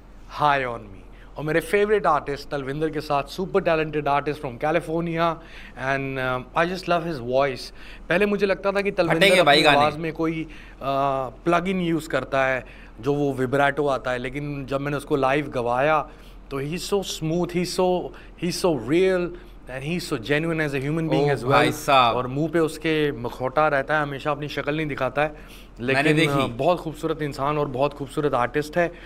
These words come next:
Speaker 1: और ये गाना बहुत खिलारे वाला गाना है, बहुत खिलारे वाला गाना है। इसमें तीन
Speaker 2: फटेगा
Speaker 1: तरह का
Speaker 2: भाई।
Speaker 1: रैप किया है मैंने और बहुत वाइल्ड सॉन्ग है।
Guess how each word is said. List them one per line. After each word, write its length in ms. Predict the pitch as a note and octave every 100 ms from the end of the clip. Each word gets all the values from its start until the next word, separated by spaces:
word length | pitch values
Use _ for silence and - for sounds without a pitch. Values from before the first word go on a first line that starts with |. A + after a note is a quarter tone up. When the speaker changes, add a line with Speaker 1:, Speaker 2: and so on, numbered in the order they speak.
| - - -
Speaker 1:
और 160 | B2+
ये 100 | D3+
गाना 440 | C#3+ A#2+ B2+ D3+ E3
बहुत 640 | B2 - C3 C#3+ E3 -
खिलारे 380 | - C#3+ B2+ C#3
वाला 240 | C#3+ C#3+
गाना 240 | C3+ B2+ B2
है, 200 | C3 B2 - - - - -
बहुत 320 | D3 C#3 D#3+
खिलारे 360 | - D3+ C#3+ C#3
वाला 220 | C#3 C#3
गाना 220 | C3 C3
है। 60 | C3+
इसमें 300 | - C3+ C3+
तीन 220 | - G3
Speaker 2:
फटेगा 280 | G3 G3+ D#3+
Speaker 1:
तरह 120 | C3
का 60 | B2
Speaker 2:
भाई। 120 | C#3
Speaker 1:
रैप 160 | C#3 -
किया 220 | C3 C3
है 60 | B2
मैंने 340 | B2 A#2+ A#2+ - - - -
और 640 | A#2 B2 B2 A#2+ A#2 G#2 G2+
बहुत 320 | D#3 D3 F3
वाइल्ड 560 | D3+ A2+ C3 D3+ E3 D#3
सॉन्ग 360 | C#3 A#2+ G#2+
है। 140 | G#2